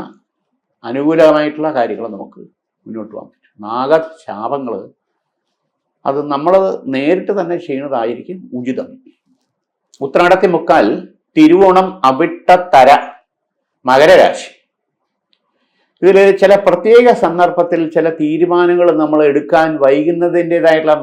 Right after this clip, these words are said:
നഷ്ടങ്ങളുണ്ടാവും. അത് വീട് മെയിൻ്റനൻസിൻ്റെ കാര്യമായിരുന്നാലും വണ്ടിയുടെ കാര്യത്തിലായിരുന്നാലും വണ്ടി മാറ്റണോ പുതിയത് എടുക്കണോ എന്നുള്ള കാര്യത്തിലായിരുന്നാലും ഒക്കെ ശരിയായുള്ള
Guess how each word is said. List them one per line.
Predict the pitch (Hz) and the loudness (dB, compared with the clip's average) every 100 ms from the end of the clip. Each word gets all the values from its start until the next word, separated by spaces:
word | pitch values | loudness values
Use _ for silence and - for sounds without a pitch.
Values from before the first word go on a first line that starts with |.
| 123 | -4
നഷ്ടങ്ങളുണ്ടാവും. | 127 - - 196 165 110 69 - _ _ _ _ _ _ _ _ _ _ _ _ _ _ - | -8 -10 -8 -4 -2 -2 -4 -10 _ _ _ _ _ _ _ _ _ _ _ _ _ _ -2
അത് | 135 135 127 | 0 2 0
വീട് | 139 143 131 | 0 0 0
മെയിൻ്റനൻസിൻ്റെ | 139 147 160 156 156 156 | -4 -2 -4 -2 -2 2
കാര്യമായിരുന്നാലും | 151 151 156 151 151 151 139 | 2 2 0 -2 -4 -4 -4
വണ്ടിയുടെ | 117 123 151 165 165 | -4 -2 0 2 4
കാര്യത്തിലായിരുന്നാലും | 160 156 160 151 151 147 151 135 | 4 0 0 0 0 -4 -4 -4
വണ്ടി | 120 120 127 | -4 -4 -4
മാറ്റണോ | 139 156 156 156 | -4 -4 -4 -2
പുതിയത് | 151 139 127 | -2 -2 -2
എടുക്കണോ | 123 127 160 156 156 | -4 -4 -2 -2 -2
എന്നുള്ള | 151 151 151 | -2 0 2
കാര്യത്തിലായിരുന്നാലും | 147 143 147 147 147 147 143 | 2 -2 -2 -2 -2 -2 -2
ഒക്കെ | - _ - 185 - - _ _ _ _ _ _ _ _ _ - | -4 _ 0 0 0 -12 _ _ _ _ _ _ _ _ _ -8
ശരിയായുള്ള | - 160 190 208 208 | -4 0 4 4 4